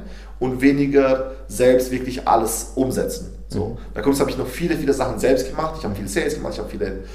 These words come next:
Speaker 1: Präsentationen gemacht, Roadmaps gebaut, viele, viele. Und ich wusste, wenn ich das bei Avi mache, dann ist das nicht wirklich the best use of my time.
Speaker 2: Mhm.
Speaker 1: Wenn ich aber jemand richtig Gutes einstelle, der das kann, dann habe ich dem kompletten Unternehmen mehr, mehr geholfen. Das, glaub ich, war so der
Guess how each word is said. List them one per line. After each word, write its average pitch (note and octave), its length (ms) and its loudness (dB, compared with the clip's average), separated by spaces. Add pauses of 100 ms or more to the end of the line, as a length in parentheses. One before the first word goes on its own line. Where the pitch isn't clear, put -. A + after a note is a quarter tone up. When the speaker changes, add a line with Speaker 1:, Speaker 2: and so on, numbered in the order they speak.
(180)
Speaker 1:
Präsentationen C3+ 680 0
gemacht, A2+ 400 -4
Roadmaps B2 400 2
gebaut, A2+ 380 4
viele, C#3 240 0
viele. C#3 240 2 (320)
Und - 120 -2
ich - 220 -6
wusste, D3 320 0
wenn C#3 80 2
ich C3 80 -2
das C3+ 120 -2
bei - 120 4
Avi C3+ 300 6
mache, C3 560 2 (360)
dann B2+ 100 2
ist C3 100 2
das C#3 80 2
nicht C3+ 160 -2
wirklich C#3 220 -4
the C3+ 80 -2
best B2+ 280 4
use B2+ 140 -2
of - 140 -6
my G2+ 160 0
time. B2 500 2
Speaker 2:
Mhm. A2+ 200 -4 (200)
Speaker 1:
Wenn C#3 100 8
ich C#3+ 120 4
aber B2+ 140 4
jemand A#2 260 2
richtig - 320 -6
Gutes - 240 -6
einstelle, B2+ 500 0
der A2 140 0
das G2+ 180 -2
kann, E3+ 440 -4 (380)
dann B2+ 380 0
habe B2 140 0
ich - 80 -4
dem B2 160 0
kompletten C3 320 -2
Unternehmen G#2+ 320 -2
mehr, G2 320 -2 (440)
mehr A2 120 -2
geholfen. G2 220 0
Das, C#3 120 2
glaub C#3+ 160 4
ich, C3+ 140 0
war B2+ 120 8
so C3+ 120 0
der A#2 400 2